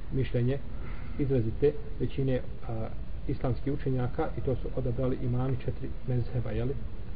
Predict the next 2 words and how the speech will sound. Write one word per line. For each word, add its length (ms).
To 120
mišljenje. 400